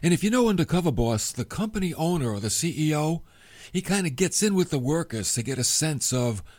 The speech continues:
how the workers are feeling and how the company's running. So the owner of the company, he's dri-, he's working with the truck driver,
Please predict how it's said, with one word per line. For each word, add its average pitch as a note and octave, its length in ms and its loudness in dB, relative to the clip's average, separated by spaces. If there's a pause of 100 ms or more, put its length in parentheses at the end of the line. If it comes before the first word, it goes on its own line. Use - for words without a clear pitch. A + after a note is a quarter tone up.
(640)
how E3 180 0
the D3 100 0
workers C#3+ 500 0
are B2+ 60 2
feeling D3 720 -2 (520)
and B2+ 140 2
how D3 80 2
the B2 120 -2
company's B2+ 480 0
running. G2 400 -4 (840)
So G3 240 2
the F3 140 4
owner A#3 300 4
of F3 80 2
the D3+ 80 0
company, F#3 420 2
he's B2+ 200 0
dri-, F3 400 0
he's C#3 220 2
working F3+ 480 0
with F3 160 0
the C#3+ 100 -2
truck - 280 -6
driver, B2 480 -4